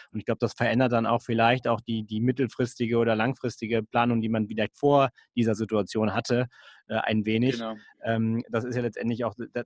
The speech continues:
Speaker 1: das, was ihr, was ihr herausgefunden habt, dass eigentlich die, die, der, die positiven Effekte durchaus auch bei traditionellen Unternehmen,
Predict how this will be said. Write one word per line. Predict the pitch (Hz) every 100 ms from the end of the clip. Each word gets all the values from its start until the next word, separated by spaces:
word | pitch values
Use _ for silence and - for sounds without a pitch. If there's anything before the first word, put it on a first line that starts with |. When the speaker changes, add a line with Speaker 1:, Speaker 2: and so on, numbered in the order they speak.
| 113 -
Speaker 1:
das, | 123
was | 120 107
ihr, | 123 120 113 113 110 _ _ _ 117
was | 117 120
ihr |
herausgefunden | 120 117 - 123 120 120
habt, | -
dass | 107
eigentlich | 107 113
die, | 117 110
die, | 104 107 107
der, | 107 98 -
die | 104
positiven | 123 127 123 127 123
Effekte | 113 120 - 120 113 -
durchaus | - 123 131 104
auch | -
bei | 110
traditionellen | 101 - 180 131 110 104
Unternehmen, | 104 104 104 107 127